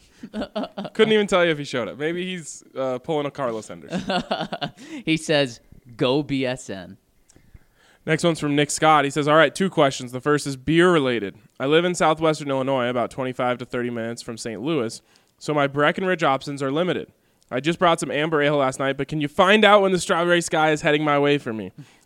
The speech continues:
Speaker 2: I keep looking and I can't find it. My second question is football related." Well, first of all,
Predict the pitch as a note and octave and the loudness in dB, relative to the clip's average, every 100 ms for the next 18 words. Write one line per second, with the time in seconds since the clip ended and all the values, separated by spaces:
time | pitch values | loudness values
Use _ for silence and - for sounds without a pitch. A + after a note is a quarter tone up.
0 | C3+ B2+ E3 D3+ D3+ D#3 C#3 C3 D3 C3 | -12 -2 0 2 0 0 -2 -2 -2 -4
1 | - A#2+ A2+ F#2+ - _ _ - C3 - | -2 -4 -4 -8 -12 _ _ -8 -8 0
2 | F#3 G3 G#3 E3 D3 D3+ C3+ - E3+ D3+ | 2 2 0 2 2 -2 -8 -6 -2 0
3 | A2+ G2+ D#2+ A#2+ - E3+ C#3 B2 - | 0 -2 -4 -6 -6 -6 -4 -6 -6